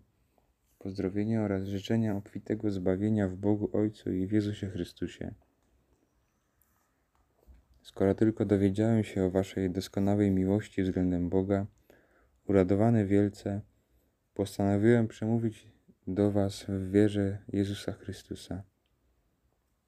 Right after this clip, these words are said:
Ozdobiony zaszczytnym imieniem, ja, więzień, śpiewam chwałę Kościołów i życzę im jedności z ciałem i duchem Jezusa Chrystusa, życiem naszym wiekuistym.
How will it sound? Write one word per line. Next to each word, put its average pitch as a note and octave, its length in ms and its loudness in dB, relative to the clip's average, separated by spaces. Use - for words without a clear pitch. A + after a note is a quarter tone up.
Ozdobiony G2 720 2
zaszczytnym F#2+ 560 -4
imieniem, G2+ 680 -2
ja, G2+ 280 2
więzień, G2+ 640 0
śpiewam A2+ 460 0
chwałę A2 420 0
Kościołów G2+ 920 -4
i G2+ 120 -4
życzę A2 340 -2
im G#2 120 0
jedności G2+ 760 -2
z - 120 -16
ciałem A2 420 0
i G2 60 -4
duchem G2+ 360 -2
Jezusa G2+ 340 -4
Chrystusa, G2 720 -4
życiem F#2+ 480 -4
naszym G2 440 -2
wiekuistym. F#2 840 -6